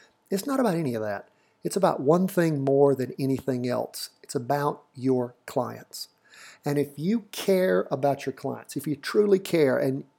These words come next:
you can tell when attorneys care about their clients 'cause they love 'em, and they never lack for clients, and you can tell when attorneys don't, because the client knows it. No matter how good you are,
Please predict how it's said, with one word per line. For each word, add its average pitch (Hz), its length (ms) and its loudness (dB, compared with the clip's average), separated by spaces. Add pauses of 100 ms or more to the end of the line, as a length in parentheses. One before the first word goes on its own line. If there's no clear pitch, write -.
(400)
you 151 220 0
can 131 200 0
tell 151 320 6
when 151 140 4
attorneys 151 400 0
care 165 220 2
about 165 240 0
their 165 120 0
clients 170 440 -2
'cause 117 260 -2
they 120 100 -4
love 123 300 2
'em, 196 220 2 (520)
and 139 140 0
they 143 60 2
never 139 260 2
lack 135 320 2
for 160 140 0
clients, 156 500 0
and 139 80 -4
you 131 60 -2
can 135 160 -6
tell 147 240 2
when 143 120 2
attorneys 131 480 -4
don't, 156 400 8 (460)
because 156 240 0
the 160 60 0
client 196 360 -2
knows 170 320 4
it. - 120 -8
No 151 100 2
matter 175 260 2
how 202 300 -2
good 185 320 -2
you 190 180 2
are, 107 320 0